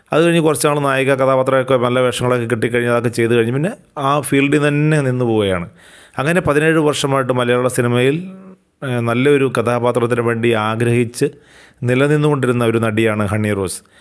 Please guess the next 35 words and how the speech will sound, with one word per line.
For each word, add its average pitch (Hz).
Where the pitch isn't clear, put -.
കഴിഞ്ഞ 131
ആഴ്ച 117
റിലീസ് 117
ചെയ്ത 110
മോൺസ്റ്റർ 110
എന്ന 110
മോഹൻലാൽ 117
ചിത്രത്തിലൂടെ 104
അവർക്ക് 107
നല്ല 107
മികച്ച 104
ഒരു 104
കഥാപാത്രം, 104
ഭാമിനി 120
എന്നൊരു 110
കഥാപാത്രം 107
കിട്ടി. 101
അതിൽ 151
അവൾ, 139
അവർ 131
വളരെ 123
സന്തോഷത്തോടു 120
കൂടി 120
കഴിഞ്ഞ 113
ഒരു 113
ദിവസം 113
ഒരു 120
ചാനൽ 120
അഭി-, 117
ആ, 117
നൽകിയ 117
അഭിമുഖത്തിൽ 110
ഇക്കാര്യം 107
തുറന്നു 110
പറഞ്ഞിരുന്നു. 92